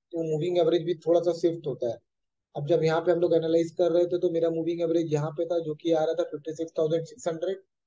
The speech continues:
और बाईस तारीख आते आते moving average यहाँ पे हो गया, तो हल्का सा सौ डेढ़ सौ point का moving एवरेज में shift आ गया। And इसके चलते ये देखिए इसी रेंज से ये मेरा जो red line है इसी के stop, मतलब resistance लिया and then again a fall।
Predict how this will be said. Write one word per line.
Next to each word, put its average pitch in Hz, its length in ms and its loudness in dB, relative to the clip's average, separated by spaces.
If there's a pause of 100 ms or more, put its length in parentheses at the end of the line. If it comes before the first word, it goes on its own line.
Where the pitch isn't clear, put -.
(960)
और 139 220 2
बाईस 147 300 2
तारीख 160 240 2
आते 160 200 0
आते 165 220 0
moving 151 260 -2
average 156 260 0
यहाँ 143 140 -2
पे 151 120 -4
हो 160 60 -4
गया, 185 80 -4
तो 196 120 -2
हल्का 156 240 -4
सा 165 120 -4
सौ 156 180 -2
डेढ़ 156 140 -4
सौ 165 120 -4
point 156 200 -6
का 170 100 -2
moving 143 280 -8
एवरेज 151 220 -4
में 156 100 -10
shift - 260 -6
आ 143 80 2
गया। 165 220 -4 (520)
And 151 260 -2
इसके 147 240 -6
चलते 165 280 -4
ये 196 140 0
देखिए 175 360 -2
इसी 196 220 0
रेंज 185 220 8
से 180 100 4
ये 175 120 8
मेरा 170 160 2
जो 165 140 4
red 165 180 2
line 175 240 4
है 170 60 -2
इसी 180 200 -10
के 175 120 4
stop, - 300 -2
मतलब 147 520 2
resistance 160 460 -2
लिया 180 260 6
and 147 220 -4
then 156 180 4
again 143 320 0
a - 60 -10
fall। 117 240 -6